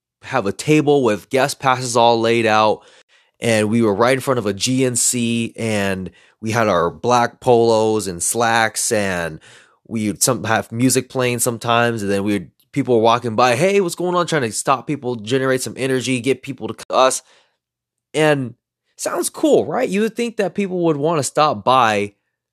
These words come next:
the table and inquire about what's going on here. It's not the case. A lot of people ignore you. A lot of people are like, "Nope, nope, don't wanna have to deal with this." It was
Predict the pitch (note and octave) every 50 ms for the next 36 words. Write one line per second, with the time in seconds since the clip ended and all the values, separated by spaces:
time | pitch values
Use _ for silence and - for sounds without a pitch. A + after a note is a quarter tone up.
0 | _ _ _ - G#2 G#2 B2+ A#2 A2 G#2 G2 F#2+ F#2 - _ _ _ _ _ _
1 | _ _ _ _ - - A3 A#3+ B3+ D#3 A#2+ G2+ F#2 F2+ F2+ F2+ - _ - A#2+
2 | A#2 A#2 G#2 - - _ _ _ _ _ _ _ _ _ _ _ _ _ _ _
3 | _ - C3+ C3 A#2+ - - F#3 F#3+ B3 C4 E3 B2+ A2+ A2+ G#2+ A#2 G#2 G#2 G2+
4 | - - _ _ _ _ _ _ _ _ _ _ - - A2 A#2 A#2 - - C3+
5 | D3 D3+ E3 G3 B3+ B3+ F#3 C#3+ G#2+ F2+ C#2+ - _ _ _ _ _ _ _ _
6 | _ _ - - - E3+ F3 F3+ D#3+ D#3 C3+ - E3+ E3+ D#3 A#2 - - - -
7 | _ _ _ _ _ _ _ _ _ _ - D2 F2+ A2 C3 D#3+ - F#3 F3 E3
8 | D3+ D3+ D3+ B2+ G2+ G2+ F#2 G2 A2+ C3+ D3+ E3 E3 E3 D#3+ D#3 D3+ D3+ D3 D3
9 | - _ - F#2+ A2+ B2 D3 D3+ D3 - E3 D3 C3+ C#3 C#3 C3+ C3 B2 A2+ G2
10 | F#2 F#2 - - B2+ E3 D3 - - B2+ C#3+ D3+ B2+ - - B2+ C3 C3 C#3 D3
11 | C#3+ C3+ C3 C3 C#3 C3+ C3 A#2+ A2+ C3 C#3+ D3 D3 C#3+ C#3 - D3 C#3 D3 -
12 | - _ _ _ _ _ _ _ _ _ _ - B2 B2 B2+ A2+ - - - -
13 | - G2+ A#2+ B2+ B2 A2+ G#2 F#2+ - - -